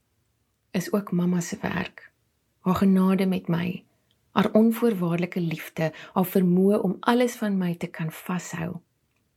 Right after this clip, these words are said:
En ek het dit eers veel later besef, dat my ma nie vanselfsprekend is nie. Dat ons nie iets of iemand wat nie weghardloop nie,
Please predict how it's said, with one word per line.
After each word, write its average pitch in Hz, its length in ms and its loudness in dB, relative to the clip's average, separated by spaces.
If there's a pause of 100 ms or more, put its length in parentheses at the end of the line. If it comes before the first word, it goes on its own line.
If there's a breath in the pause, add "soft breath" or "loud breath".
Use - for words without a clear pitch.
(280)
En 190 60 0
ek 196 180 -2
het 214 80 2
dit 214 80 -4
eers 208 160 0
veel 208 240 0
later 165 320 -2
besef, - 540 -6 (600 soft breath)
dat 202 220 2
my 202 100 4
ma 180 300 2
nie 196 320 2
vanselfsprekend 190 960 -4
is - 240 -10
nie. - 160 -10 (480 loud breath)
Dat 214 160 6
ons 269 160 4
nie 320 160 4
iets 277 240 2
of 277 160 -4
iemand 220 320 2 (240 loud breath)
wat 202 160 2
nie 277 240 4
weghardloop 185 880 0
nie, 165 160 -8